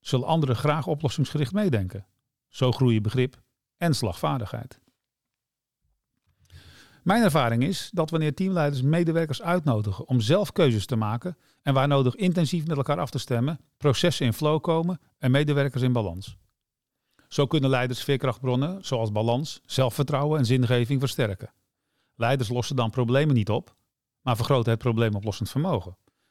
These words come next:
En daar heb je ook bij andere problemen iets aan. Terug naar de vraag:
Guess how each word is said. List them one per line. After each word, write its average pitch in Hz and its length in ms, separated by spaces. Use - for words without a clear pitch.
En 143 100
daar 127 180
heb 117 160
je 117 140
ook 151 260
bij 123 140
andere 156 240
problemen 143 420
iets 117 120
aan. 113 260
Terug 180 220
naar 180 120
de 139 80
vraag: 98 300